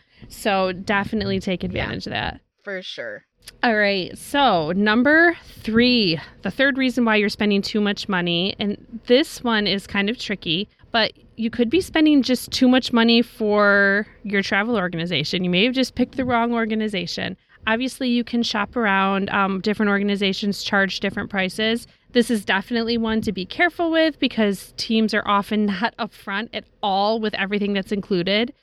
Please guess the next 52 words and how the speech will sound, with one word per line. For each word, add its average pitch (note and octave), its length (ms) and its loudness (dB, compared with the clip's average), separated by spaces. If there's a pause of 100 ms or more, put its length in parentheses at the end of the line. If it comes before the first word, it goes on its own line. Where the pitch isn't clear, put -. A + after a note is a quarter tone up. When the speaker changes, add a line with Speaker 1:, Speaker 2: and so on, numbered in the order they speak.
(240)
Speaker 1:
Like, A3 160 2
they A#3+ 80 6
might A3 200 2
say, A3 200 0
"Oh, A4 120 4
it's B4+ 120 4
only B4+ 160 6
Speaker 2:
True. G#4 120 2
Speaker 1:
five D#4 100 0
hundred F#4+ 180 0
dollars F4 340 0
to D4+ 80 -6
play C4+ 240 2
on A#3 140 2
this G3+ 180 0
team." F3 400 -2
And A3 160 4
then G#3+ 140 4
you A3 100 2
find G3+ 300 -2
out, F3+ 240 0
like, F3 260 -4 (340)
well, B3 100 4
that's C4+ 200 2
just - 240 -2
what C4+ 120 -4
you A#3 120 -2
pay A#3 400 2
the G#3 160 -2
fee A#3 320 2
for - 160 -4
the F#3 140 -2
team. G3+ 400 0
But - 160 -8
then A3 160 2
you B3 100 4
have G#3+ 220 0
to - 100 -12
still, G#3 240 -4
like, F#3 280 -4
pay G3 180 -4
for F#3 140 -10
tournaments F#3+ 520 -6
and F#3 80 -10
you F#3 80 -6
still F#3+ 180 -8
have F3+ 80 -10
to - 80 -16
pay G3 140 -4
for A3 140 -8
uniforms. G#3 580 -2
And - 80 -14